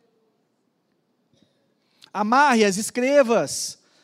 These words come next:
Sabe, nós precisamos de ensinar as verdades, mas tem verdades que nós precisamos de realçar. Amarra, escreve, ou seja, permanece nisso.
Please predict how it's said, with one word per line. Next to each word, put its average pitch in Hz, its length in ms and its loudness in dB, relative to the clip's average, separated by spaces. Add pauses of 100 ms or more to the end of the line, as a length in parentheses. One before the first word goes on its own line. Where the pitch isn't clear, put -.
Sabe, 269 260 -6
nós 233 120 -6
precisamos 277 220 -6
de 254 60 -10
ensinar 254 380 -4
as 233 80 -2
verdades, 220 260 -2
mas 254 120 -6
tem 285 100 -10
verdades 247 340 -2
que 240 60 -6
nós 262 100 -4
precisamos 262 220 -8
de - 20 -8
realçar. 262 580 -4 (360)
Amarra, 285 420 -4
escreve, 277 480 -4
ou 277 80 -2
seja, 269 220 -6
permanece 285 720 -4
nisso. 262 500 -10